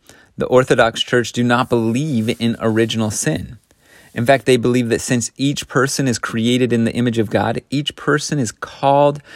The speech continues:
to theosis. That means the fulfillment of creation in becoming like God, in becoming gods. Come on now, we're all over that.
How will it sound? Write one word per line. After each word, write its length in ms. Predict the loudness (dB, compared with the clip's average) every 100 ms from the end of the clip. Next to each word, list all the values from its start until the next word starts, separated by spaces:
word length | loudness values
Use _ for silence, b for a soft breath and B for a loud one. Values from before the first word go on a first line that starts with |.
| B B
to 180 | -2 -2
theosis. 1000 | -2 -2 2 4 4 2 -4 -6 -8 -10 _ b b b b b
That 160 | 0
means 400 | 2 2 2 0 -8 b -2
the 60 |
fulfillment 840 | 0 0 -2 -8 0 2 2 0 0
of 160 | -4
creation 680 | -4 -4 0 2 0 0 -2
in 240 | -2 0 0
becoming 800 | -2 -6 -8 -2 0 0 0 -4 -4
like 500 | 0 2 0 -4 -14 -8
God, 380 | -4 -4 -4 -4
in 100 | 0
becoming 600 | 0 -2 -6 -4 -2 -2
gods. 560 | -2 -2 -4 -10 -16 -18 b b b b b b b b _ _ -2
Come 160 | 2
on 140 | 2 2
now, 240 | 2 2
we're 220 | 2 0 4
all 280 | 4 4
over 320 | 4 2 0 -2
that. 340 | -2 -6 -10